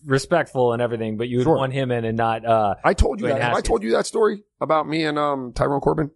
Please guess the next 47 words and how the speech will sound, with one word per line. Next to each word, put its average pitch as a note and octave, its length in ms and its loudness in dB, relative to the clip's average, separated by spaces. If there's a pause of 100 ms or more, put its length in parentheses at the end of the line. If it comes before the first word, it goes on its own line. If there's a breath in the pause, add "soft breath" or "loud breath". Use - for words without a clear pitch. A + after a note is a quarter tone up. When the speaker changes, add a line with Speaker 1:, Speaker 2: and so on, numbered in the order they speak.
(140)
Speaker 2:
I've A#2+ 80 -4
never B2 120 -2
Speaker 1:
No. - 40 -6
Speaker 2:
told C3 160 0
you C#3 60 2
that. C#3+ 220 2
Speaker 1:
No. F2 180 -18 (220)
Speaker 2:
So - 140 -2
they C3+ 140 2
benched A2 360 0
me C3 200 2
in, F#2+ 280 -2
in F#2+ 220 -2
Utah. F#2 460 0 (100)
Um, F2 400 0
it G2+ 60 -4
was A2+ 160 2
time. G2 280 0
Gordon G2+ 260 -2
Hayward G#2 340 0
was, F#2+ 240 -8
you G#2 100 -8
know, F#2+ 200 -6
obviously, F#2+ 440 -4 (280)
he's - 100 -20
a - 20 -20
great G2+ 200 -2
player. G#2 400 2
Um, F#2 500 0 (280 soft breath)
and F#2+ 120 -2
it G2 60 2
was G2+ 160 -4
t-, - 120 -2
his A#2 160 -2
time B2+ 240 2
up. B2 200 0
And G2+ 120 -6
so, G#2+ 460 4 (260)
you G#2+ 80 -4
know, G#2 280 2
I, G#2+ 40 0
I G#2+ 40 2
went A2 180 0
to - 60 0
the A2 60 -4
bench, G#2 400 -2
and G2 420 -2